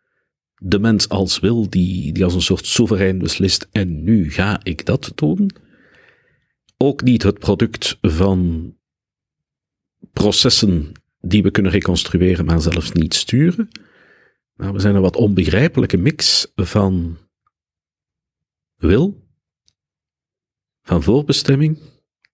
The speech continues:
en van stom toeval. En wie het stom toeval in de geschiedenis uitschrijft,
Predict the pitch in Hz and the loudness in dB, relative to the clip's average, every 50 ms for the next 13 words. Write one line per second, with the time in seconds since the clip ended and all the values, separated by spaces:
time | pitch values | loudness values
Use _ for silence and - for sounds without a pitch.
0 | _ _ _ _ _ _ _ - - 80 82 82 73 - - 85 80 - - - | _ _ _ _ _ _ _ -6 -4 -2 0 0 0 -2 -2 -4 -4 -6 -6 -6
1 | - - - - 85 - _ _ _ _ _ _ - _ _ _ _ _ _ _ | -6 -4 -6 -8 -8 -10 _ _ _ _ _ _ -20 _ _ _ _ _ _ _
2 | _ _ - - 78 82 85 80 - - - 95 87 85 - - 104 92 - - | _ _ -6 -4 0 0 0 0 0 0 -2 -2 -2 -2 0 0 0 0 0 0
3 | 90 90 - - - - 92 87 80 82 80 78 - - 95 87 - - - 80 | -2 -2 -4 -6 -4 -4 -2 -2 0 0 0 -2 0 0 -2 -2 -2 -2 -4 -4
4 | - - - 95 95 92 - - - - 82 82 78 78 - - - - | -4 -2 0 0 0 0 -2 -6 -4 -2 0 0 0 -2 -6 -8 -10 -10